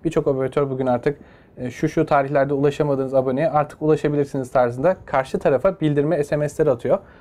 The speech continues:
Belki o noktada biraz kurtarabilir ama anlık görüşmeler olduğunu ve bu mesajların da çok güvenilir, çok zamanında gelmediğini düşünürsek bu tarz bir sisteme güvenmek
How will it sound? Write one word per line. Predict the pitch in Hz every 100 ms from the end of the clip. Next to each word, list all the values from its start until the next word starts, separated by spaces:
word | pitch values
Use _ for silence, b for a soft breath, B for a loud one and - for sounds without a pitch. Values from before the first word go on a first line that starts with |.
| B
Belki | - 160 151
o | 147 170 170
noktada | 160 147 151 147
biraz | 147 143
kurtarabilir | - 151 160 151 147 156
ama | 160 143 - B B
anlık | - 147 196 -
görüşmeler | 156 147 147 143
olduğunu | 135 131 131 139 143 B B
ve | 127
bu | 147
mesajların | 160 147 156 151 156
da | 143
çok | 143 156
güvenilir, | - 143 143 139 143
çok | 156 143
zamanında | 143 143 147 147
gelmediğini | 160 160 147 139 143
düşünürsek | 175 175 131 175 196 b b -
bu |
tarz | 180 151 139
bir |
sisteme | 139 - 131
güvenmek | 139 139 127 151